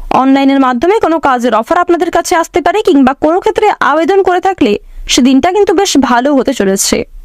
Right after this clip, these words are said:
এবার আপনাদের জানিয়ে রাখি, যারা শিক্ষার্থী রয়েছেন, যে সমস্ত শিক্ষার্থীরা বিদেশে থেকে পড়াশোনা করছেন, তাদের জন্য সময়টা কিছুটা অবনতিকর সময় হবে, অর্থাৎ খুব একটা ভালো সময় কিন্তু হবে না।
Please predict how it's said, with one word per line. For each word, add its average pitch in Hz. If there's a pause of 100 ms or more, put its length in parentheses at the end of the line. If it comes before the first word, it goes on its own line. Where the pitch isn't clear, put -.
(760)
এবার 427
আপনাদের 453
জানিয়ে 381
রাখি, 330
যারা 269 (440)
শিক্ষার্থী 453
রয়েছেন, 370 (600)
যে 302
সমস্ত 349
শিক্ষার্থীরা 339
বিদেশে 302
থেকে 427
পড়াশোনা 294
করছেন, 285 (520)
তাদের 339
জন্য 415
সময়টা 370
কিছুটা 349
অবনতিকর 339
সময় 214
হবে, 208
অর্থাৎ 247
খুব 359
একটা 415
ভালো 294
সময় 247
কিন্তু 339
হবে 208
না। 208